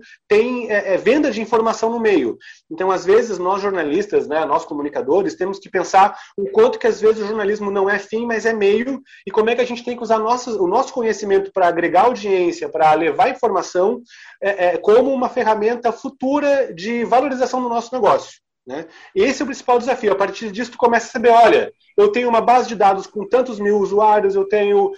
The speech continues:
X mil seguidores, tendo, et cetera e tal, eu tenho uma conversão de, de leitura, et cetera e tal, meus leitores estão aqui e ali.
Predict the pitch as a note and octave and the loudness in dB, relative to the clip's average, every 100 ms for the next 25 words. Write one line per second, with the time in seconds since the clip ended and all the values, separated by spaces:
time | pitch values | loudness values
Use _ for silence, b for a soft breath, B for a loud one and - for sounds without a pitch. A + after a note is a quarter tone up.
0 | B - A#3+ A#3 A3 A3+ G#3 F#3+ G#3+ G#3+ | B -8 -6 -4 -4 -4 -2 4 4 4
1 | - A3 A3 G#3+ G#3 G#3 G#3+ G#3+ G#3 G3+ | 0 -2 0 0 -2 0 0 4 4 2
2 | G3+ B G3 A#3 A#3 A#3 A#3 G#3+ G#3 - | -2 B -6 0 0 0 0 0 0 2
3 | A3 G#3+ F#3 G#3 G3 F3+ F#3+ G3 G#3 A3 | 2 2 -2 -4 -4 -2 0 0 0 0
4 | G#3 - G3+ G3 F#3+ F#3+ G#3+ G#3 G#3 G3 | 0 0 -4 0 -2 0 2 2 2 -2
5 | G3 G3 F#3+ G#3 F#3+ - A#3+ A3 F#3+ G#3+ | -2 -4 -4 -6 -6 -8 0 2 2 0
6 | A#3+ | -4